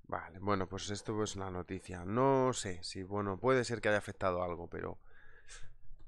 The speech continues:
tampoco lo veo súper ultra importante para el kiwi en, en N C D o en N C D, N C D dólar o cualquier par. En los kiwis están cayendo, la tendencia final, lo vimos ayer también,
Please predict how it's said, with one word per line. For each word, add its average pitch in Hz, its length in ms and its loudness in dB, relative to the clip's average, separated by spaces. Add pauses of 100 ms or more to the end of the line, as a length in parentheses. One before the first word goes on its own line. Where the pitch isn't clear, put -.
(360)
tampoco 127 560 6
lo 120 160 8
veo 123 240 8
súper 117 400 2
ultra 110 240 0
importante 107 760 6
para 98 400 4
el 95 200 -2
kiwi 104 480 -2 (240)
en, 104 120 -6
en 101 220 -2
N 101 140 0
C 101 200 -4
D 95 220 0
o 98 200 -4
en 98 100 -2
N 95 60 -2
C - 140 -4
D, 95 200 -2
N 98 180 -2
C 92 180 -4
D 90 200 -2
dólar 98 400 4
o 87 80 -6
cualquier - 420 -14
par. - 260 -16 (720)
En 131 160 4
los 139 200 6
kiwis 175 340 6
están 170 300 4
cayendo, 127 420 6
la 104 140 6
tendencia 120 440 2
final, 139 440 4
lo 120 80 6
vimos 123 260 2
ayer 123 260 4
también, 127 520 2